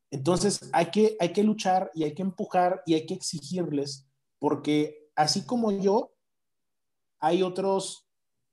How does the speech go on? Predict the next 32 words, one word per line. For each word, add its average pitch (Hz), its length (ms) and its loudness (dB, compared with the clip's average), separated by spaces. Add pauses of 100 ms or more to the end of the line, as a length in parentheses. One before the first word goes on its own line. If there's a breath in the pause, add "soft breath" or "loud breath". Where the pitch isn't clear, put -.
(200)
seis 160 300 -2
mil, 208 320 0
nueve 156 320 -2
mil 196 400 -2 (1500)
que 139 80 -2
son 156 560 -4 (760)
como 139 220 -2
el 139 80 -2
político 135 720 2
clásico, - 600 0 (400)
tradicional. 127 800 0 (140)
Entonces, 170 380 0
a 180 60 6
ellos 185 220 2 (120)
hay 170 120 0
que, 175 220 0
hay 151 120 0
que 180 80 -4
exigirles 156 640 -2
y 160 60 0
hay 151 120 -4
que 170 100 -4
hacerlos 170 420 -4
vincularse 147 840 0 (300 loud breath)
y 151 160 2
hay 151 240 4
que 165 260 4
obligarlos, 151 1000 2 (520)
¿sí? 139 240 -8
a 135 180 2
que 143 120 -2
se, 139 260 -4